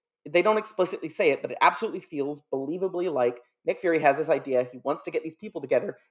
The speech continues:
and also Black Widow ends up in it, and Clint Barton ends up in it, and Thor shows up. Now Thor's in it. And it's really great in the Avengers film. This movie just makes it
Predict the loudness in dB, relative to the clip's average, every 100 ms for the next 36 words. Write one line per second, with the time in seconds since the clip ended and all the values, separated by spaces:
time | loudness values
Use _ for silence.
0 | _ 2 2 4 0 2 -2 2 6 6
1 | 6 2 0 -2 -2 -2 -4 -6 -6 -4
2 | -4 -2 -2 2 2 2 0 -4 -2 -2
3 | -2 -8 -6 -8 -8 2 6 6 6 4
4 | 4 4 4 4 4 4 2 -6 -12 _
5 | _ _ _ 0 0 0 -2 0 0 -2
6 | -6 _ -4 -4 -6 -2 -2 -4 -2 2
7 | 2 -2 -12 _ _ _ _ _ -2 0
8 | -2 -4 -4 -4 -6